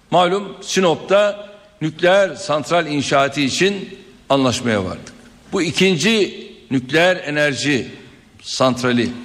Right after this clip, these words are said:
anlaşmamız. Mersin Akkuyu'yu Rusya yapıyor. Sinop'a yapılacak ikinci santralde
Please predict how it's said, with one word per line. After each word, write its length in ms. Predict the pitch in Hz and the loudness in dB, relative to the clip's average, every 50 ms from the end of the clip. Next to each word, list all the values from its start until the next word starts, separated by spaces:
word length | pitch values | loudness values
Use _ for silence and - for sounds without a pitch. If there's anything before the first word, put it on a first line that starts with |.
| - - | -4 -2
anlaşmamız. 800 | 120 113 107 107 104 - - 104 98 95 98 - - - - - - - - - - - - _ _ | 0 0 0 -2 -4 -4 -4 -4 -4 -4 -6 -8 -10 -10 -12 -14 -20 -20 -20 -20 -20 -20 -20 _ _
Mersin 380 | - 190 233 226 - - 220 220 | 4 4 4 4 0 -2 0 2
Akkuyu'yu 560 | 226 220 220 220 - 190 196 196 220 240 233 | 2 0 0 -2 -4 -4 -2 -2 -2 0 0
Rusya 400 | 214 175 - - 160 139 110 - - - - - - - - - - | 0 0 0 0 0 0 0 0 -4 -12 -18 -20 -20 -20 -18 -8 -8
yapıyor. 540 | 110 95 - - - - - - - - - - - _ _ _ | -8 -8 -6 -10 -12 -12 -12 -14 -18 -20 -20 -20 -20 _ _ _
Sinop'a 420 | - - - 202 202 190 165 190 190 | -8 -2 2 4 4 4 4 4 4
yapılacak 680 | 180 170 143 135 165 165 156 147 139 160 151 - - 139 | 2 2 2 0 0 0 0 2 2 0 0 0 -4 -8
ikinci 360 | - - 170 160 147 180 160 | -4 -2 -2 -2 0 -2 -2
santralde 840 | - 156 143 131 113 120 131 123 123 120 147 175 185 180 - - | 2 2 2 2 2 2 2 2 2 4 2 2 2 2 -2 -6